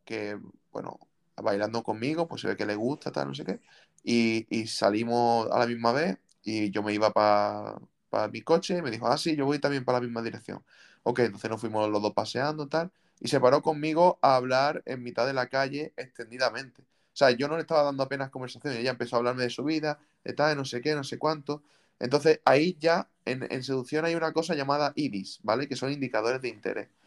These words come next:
Esto podría haberse, haberse considerado como un iris, ¿vale?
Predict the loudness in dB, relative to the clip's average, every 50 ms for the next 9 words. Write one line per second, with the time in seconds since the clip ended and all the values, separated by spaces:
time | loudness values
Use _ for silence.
0 | _ _ _ _ _ _ _ _ _ 4 4 4 4 2 0 4 4 4 6 6
1 | 6 6 4 0 -4 -2 -2 -4 -2 -2 0 0 0 0 -2 -4 -6 -6 -6 -6
2 | -8 -6 -6 -4 -2 -2 -2 -2 -4 -6 -6 -6 -8 -6 -8 -8 -8 -8 -6 -4
3 | -4 -4 -4